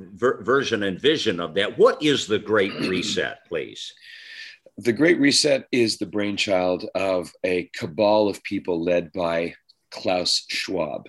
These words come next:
Speaker 2: Santa Klaus Schwab, the <clears throat> unelected founder and C E O of the World Economic Forum.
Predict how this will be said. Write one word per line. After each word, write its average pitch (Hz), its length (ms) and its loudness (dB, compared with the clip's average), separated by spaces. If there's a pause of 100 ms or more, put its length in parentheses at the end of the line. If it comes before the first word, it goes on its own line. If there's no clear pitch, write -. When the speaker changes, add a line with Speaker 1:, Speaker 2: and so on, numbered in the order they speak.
(120)
Speaker 2:
Santa 104 420 -2
Klaus 98 380 0
Schwab, 98 480 2
the 90 240 -4 (240)
<clears throat> - 280 -10
unelected 123 920 2
founder 107 460 2
and 95 240 -4
C 98 320 0
E 98 60 0
O 92 100 2
of 90 100 -4
the 90 80 -4
World 92 340 -2
Economic 87 560 -4
Forum. 87 540 -6